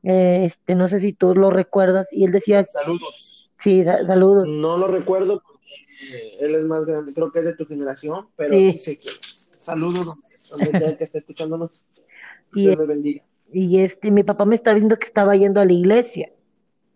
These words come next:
Speaker 1: Entonces, para mí fue una, una
Speaker 2: Ujú.
Speaker 1: alegría, un gozo. Lamentablemente, yo no tuve la, la, no he tenido el momento de platicar con él, ¿verdad? Sobre el Señor, pero yo creo que en un punto,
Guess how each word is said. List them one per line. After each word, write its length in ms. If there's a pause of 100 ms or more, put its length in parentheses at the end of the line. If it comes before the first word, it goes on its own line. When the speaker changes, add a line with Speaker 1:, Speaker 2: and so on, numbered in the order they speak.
(420)
Speaker 1:
Entonces, 440
para 220
mí 140
fue 140
una, 320
una 160
Speaker 2:
Ujú. 100
Speaker 1:
alegría, 460
un 160
gozo. 560 (380)
Lamentablemente, 840
yo 120
no 140
tuve 280
la, 280
la, 300
no 120
he 40
tenido 260
el 140
momento 460
de 80
platicar 560
con 200
él, 180
¿verdad? 360 (580)
Sobre 160
el 120
Señor, 500
pero 260
yo 200
creo 220
que 120
en 80
un 120
punto, 680